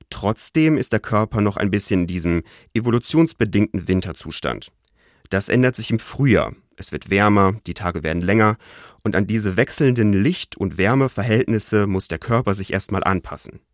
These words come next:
Der Kreislauf wird hochgefahren. Das geschieht auch durch eine erhöhte Blutzufuhr. Durch die Wärme weiten sich unsere Blutgefäße,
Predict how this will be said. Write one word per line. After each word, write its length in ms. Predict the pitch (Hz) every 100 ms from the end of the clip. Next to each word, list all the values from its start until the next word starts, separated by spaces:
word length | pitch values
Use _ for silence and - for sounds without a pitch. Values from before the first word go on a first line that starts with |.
| _ _ _ _ -
Der 80 | 95
Kreislauf 440 | - 143 135 135
wird 200 | 110 -
hochgefahren. 680 | 101 95 - - 65 58 - _ - - -
Das 160 | 85
geschieht 340 | - - 101 -
auch 360 | 92 127 165
durch 260 | - 113 -
eine 300 | 104 101 95
erhöhte 460 | 92 104 123 -
Blutzufuhr. 760 | 101 101 120 - 82 - - 62 - _ _ _ _ - -
Durch 180 | 90
die 160 | - 90
Wärme 400 | 107 139 160 117
weiten 260 | 98 107 101
sich 200 | 95 -
unsere 240 | 92 85
Blutgefäße, 960 | 80 113 113 92 - 101 90 - -